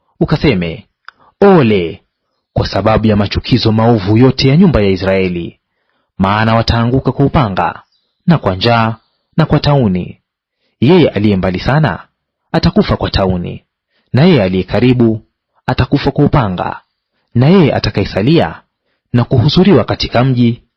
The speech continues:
atakufa kwa njaa.'" Hivyo ndivyo nitakavyoitimiza ghadhabu yangu juu yao, nanyi mtajua ya kuwa mimi ndimi Bwana.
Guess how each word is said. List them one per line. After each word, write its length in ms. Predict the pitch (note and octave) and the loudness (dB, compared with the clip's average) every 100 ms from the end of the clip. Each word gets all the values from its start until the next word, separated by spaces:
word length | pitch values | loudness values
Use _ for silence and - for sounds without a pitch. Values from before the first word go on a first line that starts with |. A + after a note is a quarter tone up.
| _ _ _ _ | _ _ _ _
atakufa 500 | G2 - - A#2+ C3+ | -6 -4 -2 -2 -2
kwa 160 | - D3 | 0 0
njaa.'" 440 | C#3+ G2+ - - - _ _ _ | 2 -2 -4 -12 -20 _ _ _
Hivyo 560 | - F2+ G#2+ A#2 G#2 A2+ | -6 0 0 2 2 2
ndivyo 360 | G#2+ A#2+ G#2 A2+ | 2 2 2 0
nitakavyoitimiza 1000 | A2 A#2 - A2+ A2 - A2+ B2+ B2+ | 0 0 0 2 2 2 2 2 2
ghadhabu 300 | A2+ A#2 C3 | 0 2 4
yangu 260 | F#3 D#3 A2 | 4 4 2
juu 140 | G2 F#2+ | 2 2
yao, 460 | F#2+ F2 E2+ E2+ - _ _ _ _ _ _ | 2 2 0 -2 -10 _ _ _ _ _ _
nanyi 420 | F#2+ G2 G#2+ A2+ | -4 0 2 2
mtajua 500 | A2 - G#2 A#2 A#2 | 0 0 0 4 4
ya 100 | A#2 | 4
kuwa 220 | A2+ B2+ A#2+ | 2 2 4
mimi 200 | C3+ C3+ | 4 4
ndimi 220 | C3+ C#3+ | 4 4
Bwana. 460 | D3 G2 F2 E2+ | 4 2 -2 -6